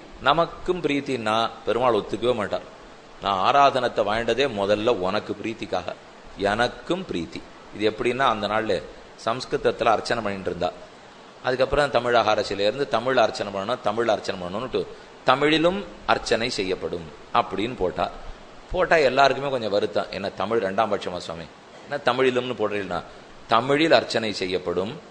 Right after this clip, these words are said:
சம்ஸ்கிருதத்திலும் அர்ச்சனை செய்யப்படும்" அப்படின்னு வார்த்தையை மாத்திண்டா. மாத்தினோட இப்ப தமிழ் பிரதானமா போச்சு இப்போ. ஆனா எங்க பார்த்தாலும் தமிழ் அர்ச்சனை பண்ணவே இல்லை,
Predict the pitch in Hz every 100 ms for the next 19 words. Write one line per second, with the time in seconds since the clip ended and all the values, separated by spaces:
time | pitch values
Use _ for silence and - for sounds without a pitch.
0 | - - - 110 117 120 - 127 123 127
1 | - 135 180 127 92 - 95 - 80 80
2 | 80 85 - - - 127 135 120 117 120
3 | 104 90 90 85 87 - - - - -
4 | 170 165 156 160 131 123 139 143 110 107
5 | 107 104 85 87 76 82 85 - - -
6 | 143 147 113 151 147 143 143 160 156 110
7 | 131 131 98 131 120 98 113 120 117 82